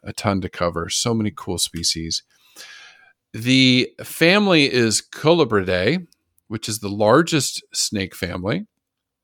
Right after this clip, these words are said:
mostly non-venomous on every continent except Antarctica.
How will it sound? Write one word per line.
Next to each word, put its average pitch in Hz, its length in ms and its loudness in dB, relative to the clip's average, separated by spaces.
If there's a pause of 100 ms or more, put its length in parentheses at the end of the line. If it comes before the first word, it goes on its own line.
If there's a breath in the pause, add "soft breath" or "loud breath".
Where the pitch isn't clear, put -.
(720)
mostly 165 480 4
non-venomous 98 720 0
on 107 140 -2
every 139 220 0
continent 117 520 -4
except 123 440 -4
Antarctica. 104 720 -6